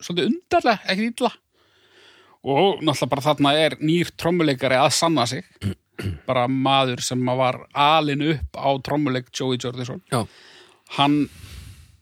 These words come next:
Speaker 1: er með, nú er ég ekki trommuleikari, þannig ég veit ekki alveg hvað ég er að segja, en, þú veist, jú, hann er að ákveðnu leyti með áþekkan stíl,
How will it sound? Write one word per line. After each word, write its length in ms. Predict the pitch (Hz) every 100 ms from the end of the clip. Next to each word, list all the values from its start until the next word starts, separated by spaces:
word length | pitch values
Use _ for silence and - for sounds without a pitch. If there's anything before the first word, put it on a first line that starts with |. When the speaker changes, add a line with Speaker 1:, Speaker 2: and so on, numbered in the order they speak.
| _ _ _
Speaker 1:
er 220 | - 165 160
með, 460 | 165 165 165 156 - - - - 190
nú 160 | 151
er 60 | 139
ég 120 | 143
ekki 120 | 127
trommuleikari, 500 | - 143 156 156 165
þannig 140 | 139 123
ég 80 | 127
veit 40 | 123
ekki 80 |
alveg 140 | 123 131
hvað 100 | 135
ég 60 | 131
er 40 |
að 40 | 143
segja, 240 | 143 120
en, 120 | 127
þú 80 | 120 127
veist, 180 | - -
jú, 460 | 143 131 131 202 - _ -
hann 240 | 131 147
er 100 | 143
að 240 | 156 147 - _ _ _ _ _ _ _
ákveðnu 560 | 143 202 - - 160 151
leyti 380 | 160 185 - 147
með 160 | 143 131
áþekkan 480 | 143 160 - 127 127
stíl, 300 | 117 - 117